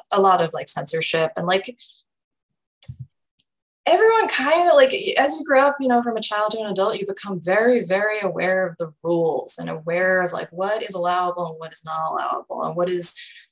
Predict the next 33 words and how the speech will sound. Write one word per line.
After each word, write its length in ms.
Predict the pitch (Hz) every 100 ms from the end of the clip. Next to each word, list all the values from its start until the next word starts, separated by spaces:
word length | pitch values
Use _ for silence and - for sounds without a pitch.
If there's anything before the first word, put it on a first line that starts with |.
| _ _ - - -
what 460 | - 226 294 -
is 240 | 240 233 -
safe 460 | - 220 226 233 -
and 260 | 196 185
not 420 | 180 175 175 165 -
safe. 720 | - - - 196 156 127 - - -
And, 400 | 175 170 165 165 -
um, 380 | 160 156 147 156
I, 260 | 196 214 202 _ -
at 120 | -
the 80 | -
time, 480 | - 339 339 269 240
you 120 | 185
know, 340 | 165 151 147 - _ _ -
did 180 | 175
not 320 | 175 147 - 160
know, 320 | 160 156 -
I 60 | 190
did 200 | 208 202
not 180 | 175 170
have 160 | 156 -
the 80 |
vocabulary 640 | 165 160 170 160 160 151 147 -
to 260 | 151 143
identify 460 | 131 143 139 - 143
myself 360 | 127 131 - -
as 120 | -
non-binary, 640 | - 247 285 254 185 170
which 140 | 147 -
I 60 |
do 160 | - 180
now, 500 | 214 247 214 180 190
but, 260 | 165 151